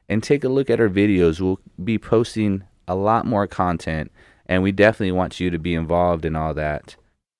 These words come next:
What is another way to contact us? Well,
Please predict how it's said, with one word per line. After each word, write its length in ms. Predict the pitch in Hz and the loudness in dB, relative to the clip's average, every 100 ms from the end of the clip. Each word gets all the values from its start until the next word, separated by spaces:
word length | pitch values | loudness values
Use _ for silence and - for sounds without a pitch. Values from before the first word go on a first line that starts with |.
| _ | _
What 160 | 147 139 | -2 0
is 140 | 139 | 0
another 360 | 117 101 101 98 | 0 2 2 2
way 260 | 92 87 87 | 2 0 0
to 160 | - | -6
contact 540 | - 92 98 80 76 - | -6 -4 -4 -6 -8 -8
us? 280 | 71 - | -8 -10
Well, 420 | 76 85 82 78 | -6 -4 -2 -4